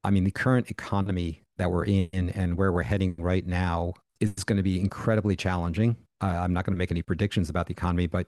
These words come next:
you just have to read the numbers and read the news every day. And I think this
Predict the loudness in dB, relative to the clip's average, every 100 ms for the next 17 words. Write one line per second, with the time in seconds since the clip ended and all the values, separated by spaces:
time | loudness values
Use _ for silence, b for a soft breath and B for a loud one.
0 | -6 -8 -6 -4 -4 -4 -2 2 2 0
1 | -6 -2 0 2 2 0 0 0 2 2
2 | 4 4 2 -2 -6 -4 -2 0 0 -2
3 | -6 B B B B -4 -2 0 -2 -2
4 | -2 0 2 2 0 0 -2